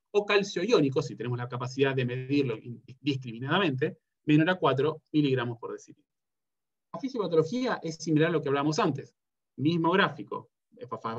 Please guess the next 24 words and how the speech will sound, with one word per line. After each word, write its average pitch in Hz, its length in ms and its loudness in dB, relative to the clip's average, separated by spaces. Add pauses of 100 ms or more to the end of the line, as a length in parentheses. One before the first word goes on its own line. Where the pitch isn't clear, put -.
basándonos 151 540 0
en 147 80 -2
el 156 80 2
calcio, 139 360 0
vamos 151 220 -2
a 147 60 2
ver 156 140 6
que 156 60 2
la 139 100 -2
concentración 139 680 0
extracelular 139 580 -2
de 139 60 -4
calcio 151 300 -4
es 127 40 -4
muy 185 160 -2
pequeña, 143 640 0 (520)
pero 160 160 4
que 160 80 2
la 160 80 6
concentración 160 760 0
intracelular 147 760 0
es 160 160 -6
aún 160 340 -2
más 175 200 0